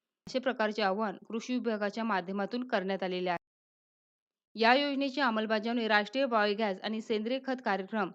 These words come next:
यांच्या अंतर्गत केली जाते. दोन ते चार घनमीटरपर्यंतच्या बायोगॅस प्रकल्पासाठी आपल्याला चौदा हजार पाचशे रुपये दिले जातात. ही, ही आपल्याला, अ, प-, अर्ज प्रक्रिया ऑनलाइन व ऑफलाईन पद्धतीने सुद्धा आपण करू शकतो.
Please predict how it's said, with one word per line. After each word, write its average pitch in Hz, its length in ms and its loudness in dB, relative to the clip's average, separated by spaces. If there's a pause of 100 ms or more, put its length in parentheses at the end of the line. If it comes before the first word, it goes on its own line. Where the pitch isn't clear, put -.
(920)
यांच्या 220 300 6
अंतर्गत 208 520 4
केली 208 180 6
जाते. 185 340 2 (1120)
दोन 214 260 4
ते 262 100 2
चार 254 300 6
घनमीटरपर्यंतच्या 220 1080 2
बायोगॅस 202 440 4
प्रकल्पासाठी 202 800 0
आपल्याला 202 360 0
चौदा 202 320 -2
हजार 202 160 -2
पाचशे 202 400 -2
रुपये 196 260 -2
दिले 185 220 -2
जातात. 160 280 -6 (640)
ही, 214 240 -8
ही 254 360 -2 (100)
आपल्याला, 220 460 2 (100)
अ, 196 240 4
प-, 202 360 -2
अर्ज 214 240 0
प्रक्रिया 208 460 -2
ऑनलाइन 214 520 0
व 254 80 2
ऑफलाईन 214 500 0
पद्धतीने 202 540 -4
सुद्धा 226 320 -4
आपण 196 240 -2
करू 190 200 -4
शकतो. 147 400 -12